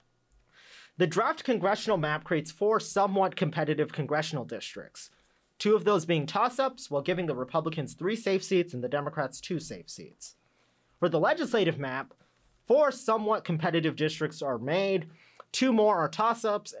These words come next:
with thirteen being safe Republican and eleven remaining being safe Democrat. Once again, I really want to emphasize, not final maps. And you two can actually weigh in. They'll be releasing the dates really soon on when public comment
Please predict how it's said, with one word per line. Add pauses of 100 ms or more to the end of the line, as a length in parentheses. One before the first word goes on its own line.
(580)
with
thirteen
being
safe
Republican
and
eleven (360)
remaining
being
safe
Democrat. (1040)
Once
again,
I
really
want
to
emphasize, (320)
not (140)
final
maps. (520)
And
you
two
can
actually
weigh
in.
They'll
be
releasing
the
dates
really
soon
on
when
public
comment